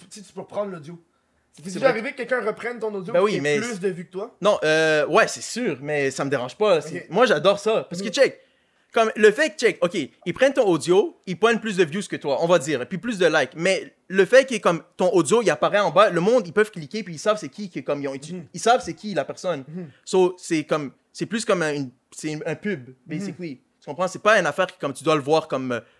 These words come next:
Speaker 2: oh, fuck lui, là, il a pris ma, on s'en fout, là. C'est
Speaker 1: Mhm.
Speaker 2: ça le but de TikTok. C'est legit ça le but de TikTok.
Speaker 1: Ouais, c'est une fonctionnalité de
Speaker 2: Et
Speaker 1: l'application.
Speaker 2: c'est, c'est comme ça que ça a commencé,
Speaker 1: Mhm.
Speaker 2: tu comprends ?
Speaker 1: Moi, c'est une affaire, par exemple, qui me faisait chier, moi.
Speaker 2: Ah ouais ?
Speaker 1: En fait, non, moi, c'est plus, euh, tout l'aspect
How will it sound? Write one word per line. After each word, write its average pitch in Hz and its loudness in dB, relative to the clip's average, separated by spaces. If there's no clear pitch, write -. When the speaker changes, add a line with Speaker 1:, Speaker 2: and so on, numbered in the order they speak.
Speaker 2:
oh, 165 6
fuck 175 0
lui, 180 -6
là, 156 0
il 147 0
a 135 -2
pris 185 -10
ma, 151 -4
on 143 -12
s'en 226 -8
fout, 233 -10
là. 170 -2
C'est 147 -10
Speaker 1:
Mhm. 190 -4
Speaker 2:
ça 247 6
le 190 -2
but 170 -6
de - -16
TikTok. 233 -2
C'est - -8
legit 220 -4
ça 285 4
le 254 4
but 190 -4
de 175 -10
TikTok. 165 -4
Speaker 1:
Ouais, 180 -2
c'est 214 -10
une 220 -8
fonctionnalité 196 -10
de 135 -6
Speaker 2:
Et - -8
Speaker 1:
l'application. 165 -4
Speaker 2:
c'est, - -8
c'est - -6
comme 233 4
ça 254 4
que 254 -2
ça 233 -4
a 175 -2
commencé, 180 -2
Speaker 1:
Mhm. 165 -8
Speaker 2:
tu - -16
comprends ? 175 -8
Speaker 1:
Moi, 226 0
c'est 196 -4
une 180 -4
affaire, 160 -2
par 185 0
exemple, 180 -6
qui 151 -16
me 135 -18
faisait 135 -12
chier, 151 -14
moi. 120 -18
Speaker 2:
Ah 165 6
ouais ? 170 4
Speaker 1:
En 170 -4
fait, 294 -2
non, 277 0
moi, 311 2
c'est 247 -6
plus, 311 -6
euh, 190 2
tout 294 -6
l'aspect 220 2